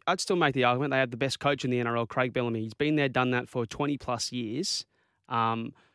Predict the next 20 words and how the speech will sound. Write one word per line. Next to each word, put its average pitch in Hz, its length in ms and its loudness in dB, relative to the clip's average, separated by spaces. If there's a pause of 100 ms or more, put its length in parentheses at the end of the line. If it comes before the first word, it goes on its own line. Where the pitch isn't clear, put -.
(380)
so 135 240 2
I'll, 120 300 0 (180)
I'll 147 120 4
put 180 200 2
my 156 160 4
chips - 500 -2 (340)
and 139 100 4
I'll 131 100 6
back 135 280 0
Bellamy. 127 360 2 (340)
Third 196 580 2 (140)
reason 135 380 4
is 127 320 0 (680)
Bellamy, 151 520 4
Frank 143 300 0
Panisi, 135 500 2
a 120 60 2
host 147 340 2
of 135 60 -2
other 127 280 4